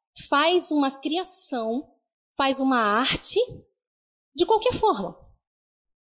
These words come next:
Não é verdade? Ele se dedica. Ele sonha que aquilo dali, aquilo dali ferve o coração dele. Ele vai lá,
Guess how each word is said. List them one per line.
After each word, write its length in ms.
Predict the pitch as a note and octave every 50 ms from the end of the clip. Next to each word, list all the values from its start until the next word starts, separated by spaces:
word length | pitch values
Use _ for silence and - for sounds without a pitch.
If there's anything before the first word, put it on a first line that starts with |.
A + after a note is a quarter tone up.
| _ _ _ _ -
Não 80 | - B3
é 40 | B3
verdade? 680 | C4+ C4+ D4+ E4 C4+ G#3+ F3+ - E3 E3+ - - - _ _ _ _ _ _ _ _ _
Ele 140 | - A3 A3
se 160 | - - A3+
dedica. 560 | A3 B3 B3 - - F#3 F#3+ F#3+ - - - - - - - - _ _ _ _ _ _ _ _ -
Ele 140 | A3+ C#4 -
sonha 640 | - - - - - - E4 E4 F4+ G4+ G4+ G4 F4+
que 100 | - D#4
aquilo 300 | C4 - - B3 A3 G3
dali, 340 | G#3 F#3+ F3+ F3 E3+ - _ _ _ _ -
aquilo 180 | C#4+ - D#4 D#4
dali 200 | D#4+ D#4+ F4+ F#4
ferve 560 | - - - - E4 E4+ E4+ C#4+ C4+ C#4 C#4+
o 20 |
coração 480 | - C#4+ B3 A#3 A#3+ - - B3+ A3+ G#3
dele. 420 | G3+ G#3 G3 F3 D#3+ D#3 - - _ _ _ _ _ _ -
Ele 140 | A3 A#3+
vai 140 | G#3+ B3+ B3+
lá, 280 | A#3+ A#3+ A3 F#3+ E3+